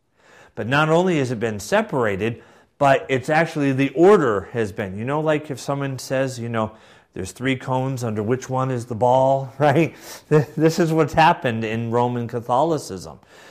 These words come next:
So now it goes baptism, confirmation, no, communion, confirmation, okay? Um, and that becomes problematic. The next question, before I get into Anglicanism, where are we on this? The next question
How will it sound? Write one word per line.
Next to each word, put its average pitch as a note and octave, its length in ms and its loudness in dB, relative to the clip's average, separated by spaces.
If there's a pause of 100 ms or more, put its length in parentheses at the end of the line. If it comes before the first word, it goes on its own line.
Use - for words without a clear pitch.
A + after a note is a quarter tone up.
(140)
So B2 200 0
now C3 280 4
it A#2 100 2
goes A#2+ 160 4
baptism, A#2 560 0
confirmation, A#2+ 960 -2
no, C#3+ 400 4
communion, C#3+ 480 0
confirmation, G2+ 680 -6 (460)
okay? F#2+ 460 -8 (800)
Um, A2+ 580 0
and A2 300 -4
that A#2 180 -2
becomes A2 320 -8
problematic. G2+ 760 -6 (320)
The B2+ 160 -2
next G3 320 0
question, B2 400 0
before A2+ 260 0
I A#2+ 120 4
get A2+ 180 0
into G#2+ 260 -2
Anglicanism, G2 920 -6 (720)
where G2+ 260 0
are F#2+ 80 2
we A#2+ 240 -2
on F2+ 240 -6
this? F2+ 240 -14
The G#2+ 140 -8
next D3+ 260 -2
question G#2 640 -2